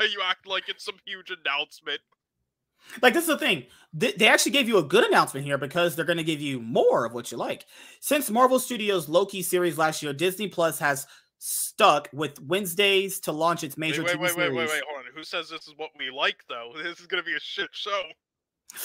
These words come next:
Speaker 2: Whew. Like Marvel's Hawkeye and Star Wars, The Book of Boba Fett, before that, The Mandalorian, WandaVision, and The Falcon and Winter Soldier released weekly episodes on Fridays. McGregor's announcement only introduced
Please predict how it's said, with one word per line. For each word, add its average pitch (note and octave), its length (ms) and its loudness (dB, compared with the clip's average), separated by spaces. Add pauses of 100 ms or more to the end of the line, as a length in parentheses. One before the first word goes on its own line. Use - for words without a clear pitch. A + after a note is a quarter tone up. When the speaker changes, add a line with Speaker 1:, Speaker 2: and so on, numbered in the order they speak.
(640)
Speaker 2:
Whew. D#4 340 10 (320)
Like A#3+ 260 8
Marvel's A3 400 4
Hawkeye F#3 420 6
and D#3 180 -2
Star G3 260 4
Wars, F3+ 380 4
The D3+ 100 -2
Book F3 240 -2
of E3+ 120 0
Boba C#3+ 220 -2
Fett, C#3 300 -2
before A#3+ 340 -4
that, D#3+ 280 4
The E3 60 -2
Mandalorian, F3 640 -2
WandaVision, D#3+ 520 0
and C#3+ 100 -6
The C3 60 -4
Falcon D3 280 0
and C3+ 60 -6
Winter B2 120 -8
Soldier E3 520 0 (260)
released F3 400 -4
weekly F#3+ 340 2
episodes F3 460 2
on C#3 140 -4
Fridays. C3+ 500 0 (280)
McGregor's A#3+ 440 4
announcement F3 640 0
only A3+ 300 0
introduced F3+ 680 -4